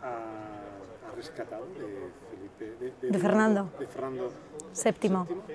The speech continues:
Speaker 1: que a la vez termina, bueno, ordena su propio fusilamiento?
Speaker 2: Eh, me pare-, me parecería dotar a Ciu de una inteligencia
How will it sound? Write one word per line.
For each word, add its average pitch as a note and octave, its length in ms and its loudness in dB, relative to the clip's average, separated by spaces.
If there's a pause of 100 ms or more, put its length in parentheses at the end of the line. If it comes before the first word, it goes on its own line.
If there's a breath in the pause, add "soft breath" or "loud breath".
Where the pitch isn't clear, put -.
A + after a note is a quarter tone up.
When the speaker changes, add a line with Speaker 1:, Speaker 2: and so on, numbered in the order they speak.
(260)
Speaker 1:
que A#2 80 -6
a G2+ 60 -2
la G2 120 -4
vez G2+ 200 -6 (560)
termina, G#2 360 -6 (720)
bueno, C3 160 -8 (160)
ordena G#2+ 300 -4 (180)
su - 160 -4
propio A#2+ 340 -4
fusilamiento? G2 760 -8 (1080 loud breath)
Speaker 2:
Eh, - 180 6
me A#3+ 360 8
pare-, C#4+ 360 12
me C#4 140 12
parecería C#4+ 480 10
dotar D4+ 260 12
a D4 60 12
Ciu D4 300 10
de C#4 100 10
una C4+ 100 12
inteligencia B3+ 1160 10